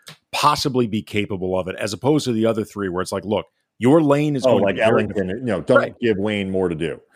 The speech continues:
Speaker 1: Yeah, your lane's gonna be defined. It's going to be very important, and your success in it will be very instrumental in whether or not this team can win a championship. But Bazemore was the one that, again, I, I think you could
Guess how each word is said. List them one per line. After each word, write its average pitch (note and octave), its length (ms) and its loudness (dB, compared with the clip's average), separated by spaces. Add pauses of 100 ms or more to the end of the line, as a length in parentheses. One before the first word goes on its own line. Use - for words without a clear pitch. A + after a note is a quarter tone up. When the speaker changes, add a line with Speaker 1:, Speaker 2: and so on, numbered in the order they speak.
Speaker 1:
Yeah, A#3 260 4
your C#3+ 160 4
lane's G3+ 360 2
gonna E3 180 -2
be A#2+ 100 -2
defined. E3 600 -4
It's - 120 -6
going C3 180 -4
to B2+ 60 -4
be G#2+ 100 -4
very A2+ 280 -2
important, G#3 720 -2
and B2 580 -2
your D3 400 2
success - 640 -2 (120)
in A#3+ 180 0
it A#2 220 -2
will C#3 200 0
be B2+ 240 0
very A#2+ 380 2
instrumental C#3+ 560 0
in C3 80 0
whether A2 240 2
or A2 40 -2
not G#2+ 200 -6
this A2+ 160 -8
team A2 200 -6
can G#2+ 160 -8
win A#2 120 -4
a A2+ 40 -8
championship. A2 760 -4 (340)
But B2 360 2 (140)
Bazemore F3 540 4
was C3 140 -2
the A#2+ 80 -2
one A2+ 240 0
that, G#2+ 160 -4 (100)
again, G#2+ 360 0
I, G2+ 220 -6
I A2+ 120 -4
think B2 340 -8
you A2+ 100 -8
could - 140 -8